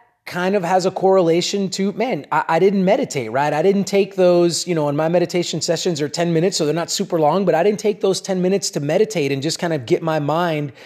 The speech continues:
just in the right posture. Uh, and so I was sitting here 'cause I've made a commitment to just do this. And I was like, "You know what? I mean,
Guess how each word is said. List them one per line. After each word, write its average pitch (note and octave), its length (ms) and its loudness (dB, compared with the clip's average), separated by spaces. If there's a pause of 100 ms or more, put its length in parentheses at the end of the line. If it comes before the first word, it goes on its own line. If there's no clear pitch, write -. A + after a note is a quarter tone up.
(560)
just F3 240 -2
in G3 160 0
the G3 80 4
right F3+ 260 2
posture. F3+ 640 -2
Uh, D#3 340 4
and F3+ 140 0
so F#3+ 160 4
I E3+ 160 4
was F3+ 360 2
sitting A3+ 380 0
here G#3+ 240 4
'cause F#3 140 0
I've D#3+ 140 2
made F#3 160 4
a G3 40 0
commitment F#3+ 440 0
to F3 80 -4
just D3 240 -4
do E3+ 160 0
this. G#3 240 4
And E3+ 80 -2
I D#3 80 2
was D3+ 100 0
like, D3+ 160 0
"You E3 80 -2
know F#3 80 2
what? F3+ 320 2
I D3+ 100 -2
mean, D3+ 240 -2